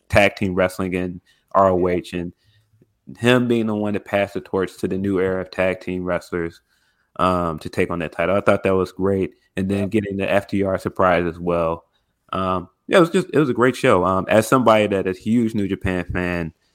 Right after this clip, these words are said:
um, just getting to see not just, uh, Tanahashi and Shibata on the same card, but getting all of these notes of other things like the Shinsuke stuff and,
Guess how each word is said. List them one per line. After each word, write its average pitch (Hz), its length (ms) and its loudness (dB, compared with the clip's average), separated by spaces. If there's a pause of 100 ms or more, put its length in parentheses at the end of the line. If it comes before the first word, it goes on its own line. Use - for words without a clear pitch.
(260)
um, 82 460 0 (200)
just 101 240 -4 (100)
getting 107 320 0
to 98 60 -6
see 95 640 -6 (640)
not 101 360 -2
just, - 600 -6 (440)
uh, 87 480 -2
Tanahashi 101 520 -2
and 92 100 -6
Shibata 95 380 -4
on 92 100 -4
the 87 80 -8
same 87 260 -8
card, 90 360 0
but 90 160 -4
getting 98 520 -2 (240)
all 107 140 8
of 104 80 4
these 101 520 -2 (420)
notes 110 300 2
of 92 120 2
other 98 240 2
things 98 380 -8
like 92 280 -2
the 87 380 -2 (240)
Shinsuke 95 560 -4
stuff 90 400 -2
and, 85 260 -10